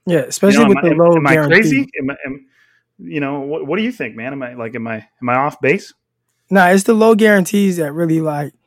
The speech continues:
Speaker 1: screw it. I, I think if he was guaranteed all eight point six million, it might not be that bad. But the, with the fact that you can cut Mostert tomorrow <laughs> and,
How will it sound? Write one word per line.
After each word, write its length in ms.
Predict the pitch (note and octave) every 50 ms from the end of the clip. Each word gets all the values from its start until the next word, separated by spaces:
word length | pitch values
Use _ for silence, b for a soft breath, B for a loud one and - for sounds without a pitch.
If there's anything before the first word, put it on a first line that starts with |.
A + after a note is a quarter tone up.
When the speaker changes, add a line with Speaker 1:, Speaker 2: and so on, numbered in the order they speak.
| _ _ _ _ _ _ _
Speaker 1:
screw 320 | - - - F3 E3 D3+
it. 80 | C#3+ -
I, 240 | - F3 A3 G#3 A#3
I 20 | B3
think 180 | A#3+ C#4+ B3+ A3
if 120 | G#3 F#3+
he 140 | G3 G#3+ G#3+
was 160 | G3 F3 D3+
guaranteed 680 | C#3 D3 E3+ F#3 F3 D#3+ C#3+ D#3+ E3 F3+ F#3 G3 F3+ -
all 300 | - E3 F3 F3 E3+ E3
eight 200 | - F3 F#3 F3+
point 260 | G3 - F#3 F3+ F3+ D#3
six 200 | - F#3 E3+ E3+
million, 420 | F3+ F#3 F#3+ F#3+ F#3+ F#3+ F#3+ - _ _ _ _ _ _ _ _ _ -
it 120 | - F#3
might 180 | F3+ E3+ E3+ E3+
not 200 | E3+ D#3+ D#3 D3+
be 100 | D#3+ D#3+
that 160 | D#3 D3 C#3+
bad. 320 | D3+ D#3 D#3+ D#3+ D#3+ D#3
But 180 | D3+ C#3+ C3+ - _ _ _ -
the, 100 | D#3+ E3+
with 160 | E3 F3 F3+
the 80 | E3+ E3
fact 360 | D3 - F#3+ F#3+ G3+ G3 -
that 340 | G3+ F#3 F3 E3 D#3+ D3 _ _ _ _ _ _ _ _ _ _ _ _ _ _ _ _ _ _ _ _ _
you 140 | - F#3 F#3+
can 180 | E3 E3+ D3+
cut 200 | C#3 - F#3+ F3
Mostert 480 | E3 E3 F3 F3 D#3+ - G3 G3 G3+ -
tomorrow 480 | - - F3 E3 F3 F#3 G#3 G#3+ G#3+ G#3+
<laughs> 640 | - F3 D#3+ D#3 C#3+ C#3 B4 B4+ G#4+ F#3+ C#3+ A3+
and, 200 | A3 A3 F#3 C#3